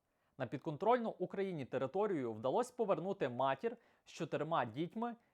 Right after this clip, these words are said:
вік яких від семи до дванадцяти років.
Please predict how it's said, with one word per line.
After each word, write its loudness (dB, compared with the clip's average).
вік -6
яких 0
від -6
семи 0
до -2
дванадцяти 0
років. 2